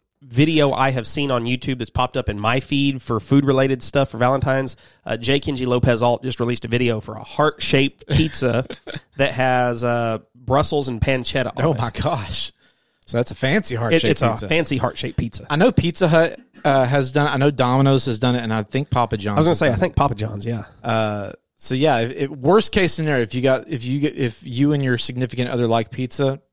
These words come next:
Speaker 2: go the fast food route and get your heart-shaped pizzas in.
Speaker 1: I, I wish I would have thought of bringing up this website earlier, but n-, it's got all the facts on it.
Speaker 2: Okay.
Speaker 1: Uh, what does the average U S consumer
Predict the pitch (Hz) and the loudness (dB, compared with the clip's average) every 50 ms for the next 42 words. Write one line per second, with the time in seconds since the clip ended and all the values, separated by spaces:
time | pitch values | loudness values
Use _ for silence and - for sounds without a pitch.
0 | _ _ _ _ _ - - 131 123 123 127 120 120 107 101 - - - 123 117 | _ _ _ _ _ -8 -4 -2 0 0 0 0 0 -2 -4 -4 -4 -4 -2 -2
1 | 110 - - - - 113 107 104 104 104 101 101 98 98 98 95 101 92 - - | -2 -4 -6 -8 -8 -8 -6 -6 -6 -6 -6 -6 -8 -10 -10 -12 -12 -14 -12 -12
2 | 107 95 87 87 101 101 - - - 95 - - 98 95 - - 104 104 - - | -12 -12 -10 -8 -10 -10 -10 -12 -14 -14 -14 -14 -16 -16 -16 -16 -16 -18 -18 -20
3 | - - _ _ _ _ _ _ _ _ _ _ _ _ _ _ _ _ _ _ | -20 -20 _ _ _ _ _ _ _ _ _ _ _ _ _ _ _ _ _ _
4 | _ _ _ _ _ _ _ _ _ _ _ _ _ - - 151 139 127 127 - | _ _ _ _ _ _ _ _ _ _ _ _ _ -4 -2 -2 -2 -2 -6 -14
5 | _ _ _ _ _ _ _ _ _ _ _ _ - - - 147 160 190 - - | _ _ _ _ _ _ _ _ _ _ _ _ -4 -2 0 2 2 2 2 4
6 | 170 156 143 127 113 - - 143 143 131 117 113 101 104 110 131 131 127 123 117 | 2 2 2 2 0 0 0 2 2 2 2 -2 -4 -2 0 0 2 2 2 0
7 | 113 107 - - 113 - - - - - 127 123 113 - - 110 110 110 110 110 | -2 -2 -4 -6 -4 -4 -4 -4 -4 -4 -4 -2 -2 0 0 0 0 0 -2 -2
8 | 104 98 98 101 110 - - 127 127 - - - - - 165 143 143 151 127 113 | -4 -4 -6 -8 -8 -6 -2 -2 -2 0 0 0 0 2 4 4 4 4 4 2
9 | - - 113 104 101 - - - - 85 - - - - - - _ _ _ _ | 0 -2 -4 -4 -4 -4 -6 -6 -6 -6 -10 -12 -14 -16 -20 -20 _ _ _ _
10 | _ _ - 117 123 127 123 117 113 107 - - - _ _ _ _ _ _ _ | _ _ -2 2 2 4 4 4 4 2 0 -2 -8 _ _ _ _ _ _ _
11 | _ _ _ _ _ _ _ _ _ _ _ _ _ _ _ _ _ _ _ _ | _ _ _ _ _ _ _ _ _ _ _ _ _ _ _ _ _ _ _ _
12 | _ _ _ 143 127 127 151 208 - - 208 185 151 - 151 135 - - 127 143 | _ _ _ -12 -2 2 2 2 4 4 2 0 2 2 2 0 2 2 2 2
13 | 156 160 151 151 147 131 107 120 147 139 143 143 135 - - 127 113 - - 139 | 2 4 4 2 2 2 2 4 6 6 6 6 4 2 -2 -8 -6 -4 -2 -2
14 | 120 113 113 117 123 123 | -2 0 0 0 -2 -2